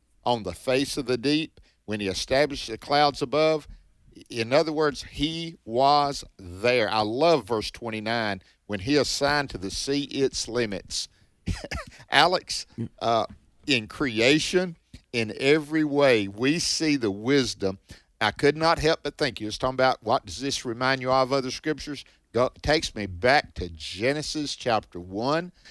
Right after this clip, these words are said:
Speaker 1: uh, about the Spirit moving over the face of the darkness, about we,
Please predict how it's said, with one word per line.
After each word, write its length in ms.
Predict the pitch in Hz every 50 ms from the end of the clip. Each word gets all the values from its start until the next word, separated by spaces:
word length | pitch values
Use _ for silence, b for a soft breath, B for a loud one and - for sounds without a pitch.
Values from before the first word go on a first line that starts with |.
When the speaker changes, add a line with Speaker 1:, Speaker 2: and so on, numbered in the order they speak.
| b b b b -
Speaker 1:
uh, 360 | 107 104 104 101 101 95 - -
about 540 | 117 107 107 101 101 120 117 117 110 - - _ _ _
the 100 | 104 95
Spirit 600 | - - - - - 131 139 156 160 160 - -
moving 480 | 101 98 110 127 147 151 139 156 147 135
over 200 | 139 151 143 131
the 120 | 110 101
face 440 | - - - 135 139 151 135 - -
of 80 | 131 117
the 120 | 127 123
darkness, 600 | 104 104 123 143 151 - 135 160 160 156 - - b b b b b _
about 360 | 104 98 98 123 117 110 - - 110
we, 680 | 107 101 101 101 110 135 147 160 165 165 165 160 -